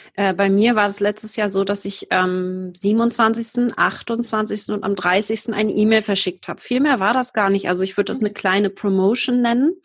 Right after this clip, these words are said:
Speaker 1: Und einfach, ich hab dieses Silvester-, End-, End-, äh, Jahresende genutzt. Ich hab nicht Weihnachten genutzt, sondern ich hab das Jahresende genutzt,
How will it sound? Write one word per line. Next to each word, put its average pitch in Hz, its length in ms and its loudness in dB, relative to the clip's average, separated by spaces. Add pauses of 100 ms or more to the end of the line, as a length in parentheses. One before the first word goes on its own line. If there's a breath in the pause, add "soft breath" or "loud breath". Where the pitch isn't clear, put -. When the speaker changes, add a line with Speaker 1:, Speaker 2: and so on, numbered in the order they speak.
(680 loud breath)
Speaker 1:
Und 226 160 4
einfach, 214 380 0
ich 226 120 -4
hab 220 140 -4
dieses 208 360 -2
Silvester-, 196 760 0
End-, 214 320 0
End-, 208 400 -2
äh, - 160 -2
Jahresende 202 1120 2
genutzt. 165 480 -2
Ich - 80 -8
hab - 120 -4
nicht 196 120 -4
Weihnachten 247 360 0
genutzt, 247 240 -2
sondern 190 240 0
ich 190 80 -6
hab 185 100 -8
das - 160 -8
Jahresende 196 640 2
genutzt, 254 460 -2